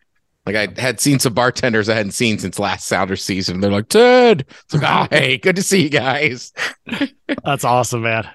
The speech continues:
Speaker 2: Um, uh, also, one random update on the Kenny Florian thing. He's from Massachusetts. He went to B C. That's why I was thinking that he was,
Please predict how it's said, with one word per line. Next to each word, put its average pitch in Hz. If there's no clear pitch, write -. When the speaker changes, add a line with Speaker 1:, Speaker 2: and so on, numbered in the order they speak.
Speaker 2:
Um, 165
uh, 180
also, 170
one 143
random 135
update 127
on 120
the 123
Kenny 160
Florian 131
thing. 156
He's 143
from 170
Massachusetts. 120
He 127
went 120
to 104
B 113
C. 104
That's 101
why 98
I 95
was 95
thinking 95
that 92
he 95
was, -